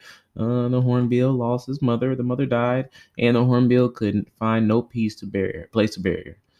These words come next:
So the hornbill buried his mother in his head. So that's why the hornbill has a thing on his head. Okay, all right. And since that, since that time, head is marked by outgrowth. Okay, hornbill flying over the waters. All right,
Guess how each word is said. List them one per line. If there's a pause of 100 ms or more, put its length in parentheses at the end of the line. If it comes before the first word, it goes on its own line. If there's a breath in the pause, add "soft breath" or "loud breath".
(120)
So
the
hornbill
buried
his
mother
in
his
head. (100)
So
that's
why
the (240)
hornbill
has
a
thing
on
his
head.
Okay, (100)
all
right. (600 soft breath)
And
since (100)
that, (160)
since
that
time, (500)
head
is
marked
by
outgrowth.
Okay,
hornbill
flying
over
the
waters.
All
right,